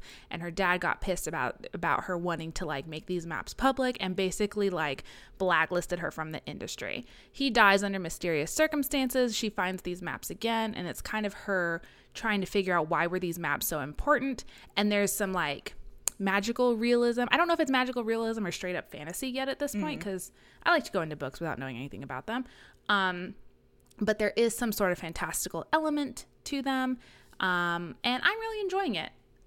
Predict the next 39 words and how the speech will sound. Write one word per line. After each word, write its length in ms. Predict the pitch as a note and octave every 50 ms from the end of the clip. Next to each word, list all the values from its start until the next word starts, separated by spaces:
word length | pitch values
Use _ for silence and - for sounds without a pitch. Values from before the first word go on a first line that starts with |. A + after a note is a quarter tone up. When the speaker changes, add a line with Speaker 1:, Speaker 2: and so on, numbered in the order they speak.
| -
Speaker 1:
So 380 | - - G#3+ F#3+ E3+ D#3+ F3 - - - - - _ _ _ -
if 160 | A3+ - C4
you're 120 | C#4 D4
into 120 | D4+ D4+ D4
mysteries, 600 | D4 D4 C#4+ - - C4+ C4+ C4+ C4 - - - - - - - _ _ _ _ _ - - - _ - _ _ -
would 280 | G#3+ A#3 C#4 D4 C#4+ A#3+
Speaker 2:
Which 120 | F#3 F#3+ B3+
I'm 60 | E4
Speaker 1:
technically 320 | - C4 C4+ C#4+ D4 C4+ G#3+
Speaker 2:
not. 420 | D3+ B2+ A#2+ B2+ - - - - - -
Speaker 1:
Yeah, 220 | - G#3+ G3+ C3+ -
would 160 | - C4+ D4+
tentatively 500 | - G4+ G#4 G#4 G#4 - G4+ F#4+ F#4 F4
recommend. 320 | E4 D#4+ D#4+ D4+ C#4+ C#4 A#3
I 60 | -
haven't 180 | C4 C#4+ - C4
finished 300 | - D4 C#4+ C4+ - -
it 80 | C4+ -
yet. 260 | B3+ C4 C4 - -
Speaker 2:
<laughs> 20 |
Speaker 1:
The 40 | C4
Speaker 2:
I 40 | B3
might, 80 | A3+ G3 F#3+
Speaker 1:
ending 140 | B3 C4 B3
Speaker 2:
I 40 | A#3+
might 180 | A#3 G3 -
check 180 | - G3 - -
that 120 | - C3+ -
out. 160 | D3 C#3+ - - - F#3+
Let 140 | A3+ B3+ B3+
me 60 | B3
Speaker 1:
Yeah. 160 | G#3+ A3 G#3+ -
Speaker 2:
know. 100 | - - -
Let 100 | G#3 G#3+
me 60 | G#3
know 140 | G#3 F#3+ F#3+
if 120 | F#3 -
it's 200 | F#3+ F3 - - E3
a 260 | D3 C3 A2+ F3+